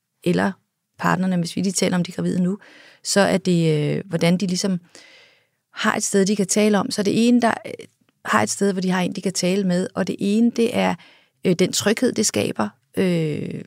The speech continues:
de svar, de kan få på alle de udfordringer, de har. Øh, for nogen, så er det, for nogle andre, så er det de gener, de har, og de ting, hvor vi ligesom forebyggende kan komme det, øh,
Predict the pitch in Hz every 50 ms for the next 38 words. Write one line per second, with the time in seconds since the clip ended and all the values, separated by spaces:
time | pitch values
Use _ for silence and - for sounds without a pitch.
0 | - - - - 185 175 - - - 95 - - - - 196 185 180 - - 185
1 | - - - 185 175 175 180 - - - 202 202 - 214 208 - 196 185 175 175
2 | 180 180 180 185 - - - - - - - - _ _ _ _ _ - - -
3 | 196 185 175 175 165 165 156 151 151 156 - - - 202 190 185 185 196 208 214
4 | 208 - - 202 190 180 175 160 151 151 151 - _ _ _ _ _ _ - 175
5 | 170 156 170 180 202 190 - 190 190 175 170 165 151 143 - - - - - -
6 | 165 - - - 165 180 185 196 208 202 185 180 165 165 175 - 165 - 175 175
7 | - 190 180 - - 170 165 165 160 165 185 175 160 160 - - - - - _
8 | - - - 175 185 208 208 - 208 185 - 190 180 180 175 - - 175 160 160
9 | 160 156 165 165 151 147 - _ - - - _ _ _ _ _ _ _ _ _
10 | - - - 165 151 143 143 -